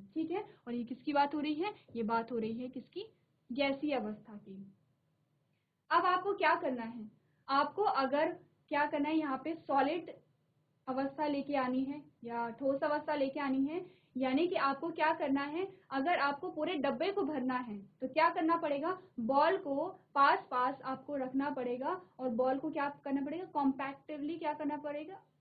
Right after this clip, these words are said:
arrange करना पड़ेगा। ठीक है, अगर आपको बॉलों के बीच में movement चाहिए तो आप कम ball वहां पे डालेंगे, तो same चीज यहाँ पे यही हो रही है। अगर हमें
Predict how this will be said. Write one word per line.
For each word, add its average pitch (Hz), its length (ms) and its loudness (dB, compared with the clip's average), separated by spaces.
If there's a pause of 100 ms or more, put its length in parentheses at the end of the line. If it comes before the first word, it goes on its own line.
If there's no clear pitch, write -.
(120)
arrange 294 300 0
करना 247 260 -4
पड़ेगा। 196 440 -12 (240)
ठीक 320 160 -4
है, 370 140 -10 (440)
अगर 370 300 4
आपको 339 420 4
बॉलों 277 380 4
के 370 140 0
बीच 302 280 -2
में 339 100 0
movement 285 480 2
चाहिए 285 220 -2
तो 349 80 -2
आप 349 140 -4
कम 311 240 4
ball 294 200 2
वहां 262 140 -8
पे 247 140 -4
डालेंगे, 226 320 -6
तो 330 100 -8
same 277 280 -4
चीज 285 240 -4
यहाँ 240 260 -12
पे 269 60 -6
यही 247 320 -6
हो 254 100 0
रही 226 200 -4
है। 339 200 -6 (280)
अगर 277 300 2
हमें 285 520 2